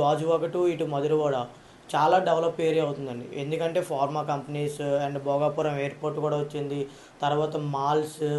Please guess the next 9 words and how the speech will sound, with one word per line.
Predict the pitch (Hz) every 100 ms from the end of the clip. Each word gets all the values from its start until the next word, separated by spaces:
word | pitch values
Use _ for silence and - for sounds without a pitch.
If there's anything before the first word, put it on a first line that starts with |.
| 147 - - -
తర్వాత | 143 147 151 156 143 147
బీచ్ | 151 - 151
రోడ్, | 151 143 143 139 - - - -
చాలా | 165 185 180
వరకు | 170 170 147 151
మీకు | 156 160
ఏ | 165 170 170
ఏరియాలో | 170 175 175 165
కస్టమర్కి | 143 170 175 170